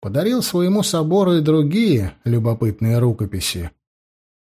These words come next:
Однако, за исключением литургических книг и пары томов на древнеанглийском языке,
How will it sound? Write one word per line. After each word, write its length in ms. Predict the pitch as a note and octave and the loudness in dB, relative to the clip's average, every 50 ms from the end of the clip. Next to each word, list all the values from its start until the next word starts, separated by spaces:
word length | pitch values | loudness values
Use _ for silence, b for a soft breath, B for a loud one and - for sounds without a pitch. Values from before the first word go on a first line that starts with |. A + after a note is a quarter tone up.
| _ _ _ _ _ | _ _ _ _ _
Однако, 460 | - F2 F2 A2 C#3+ D#3 D3+ - C#3+ | -10 -6 -2 -2 0 0 0 -2 -2
за 140 | A#2+ A#2+ B2 | -2 0 -2
исключением 840 | A2+ - - A#2+ A2+ G#2+ - D3+ E3 E3 D#3+ D#3 C#3+ C3+ A#2+ G#2+ - - | -2 -2 -2 -4 -2 -2 0 0 2 2 4 4 4 4 2 0 -2 -4
литургических 920 | A2+ A#2+ A#2 A2 C3 B2+ C3 C3 C#3+ E3+ D#3+ - C3 A#2+ - - B2 A#2 | -2 -2 -2 -2 -2 0 0 0 0 0 0 0 -2 -2 -2 -2 -4 -2
книг 380 | - C3+ C3+ D3+ F3 F3+ - - | 0 2 2 4 2 2 2 0
и 60 | B2 | -2
пары 340 | A#2+ - D3 D#3 D#3+ D#3 C#3 | 0 0 0 2 2 2 0
томов 420 | - C#3 C#3 C#3+ D#3 E3+ D#3+ - | 0 2 2 2 2 2 0 0
на 160 | C#3 C#3 C3 B2+ | 2 2 2 2
древнеанглийском 880 | C#3 C#3+ D#3+ D#3+ D#3+ D3+ C#3 C3+ B2 B2+ C#3+ D#3 D3 - - C3+ C3 | 2 2 2 2 4 4 4 4 2 2 2 2 0 0 0 2 2
языке, 580 | B2 B2+ A#2+ A#2+ A#2 G2+ - D#3+ F3+ F3 C3+ | 2 2 2 0 -2 -2 0 0 0 0 0